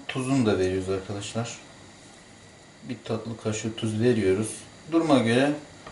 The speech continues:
tuzunu arttırabilirsiniz. Ama ilk etapta bir tatlı kaşığı iyi oluyor. Sonra gerekirse verebilirsiniz. Yemeğiniz tuzlu olacağına az tuzlu olsun. Sonra tuzunu tamamlarsınız.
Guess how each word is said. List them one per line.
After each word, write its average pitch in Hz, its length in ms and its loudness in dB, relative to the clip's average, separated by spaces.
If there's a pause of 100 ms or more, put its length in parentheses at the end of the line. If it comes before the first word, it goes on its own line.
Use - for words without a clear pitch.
(280)
tuzunu 120 460 0
arttırabilirsiniz. 107 1000 0 (400)
Ama 135 160 2
ilk 139 200 2
etapta 113 480 0 (680)
bir 135 200 -2
tatlı 120 320 -4
kaşığı 117 480 -2 (840)
iyi 123 160 0
oluyor. 95 340 -4 (920)
Sonra 117 300 0
gerekirse 113 760 -2 (160)
verebilirsiniz. 101 760 -2 (880)
Yemeğiniz 123 640 0 (360)
tuzlu 117 300 -2
olacağına 98 640 2 (180)
az 123 180 0 (100)
tuzlu 101 260 -4
olsun. 113 320 -4 (840)
Sonra 110 240 0
tuzunu 110 460 2
tamamlarsınız. 92 640 -4